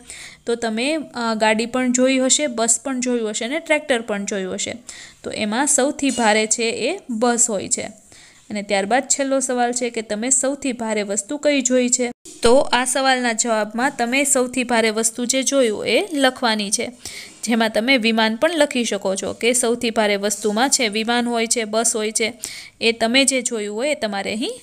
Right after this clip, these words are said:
લખવાનું છે. હવે ત્યારબાદ અહીં આપણને એક વાર્તા આપી છે, ચાલો આપણે વાંચી અને સમજવાનો પ્રયત્ન કરીએ.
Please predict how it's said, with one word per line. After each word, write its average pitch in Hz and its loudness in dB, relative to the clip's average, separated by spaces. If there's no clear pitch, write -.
લખવાનું 247 0
છે. 240 -2
હવે 240 6
ત્યારબાદ 247 2
અહીં 226 -2
આપણને 214 -4
એક 320 -6
વાર્તા 214 0
આપી 202 -8
છે, 220 -6
ચાલો 202 -2
આપણે 214 -2
વાંચી 208 0
અને 214 -2
સમજવાનો 214 -4
પ્રયત્ન 214 -4
કરીએ. 214 -8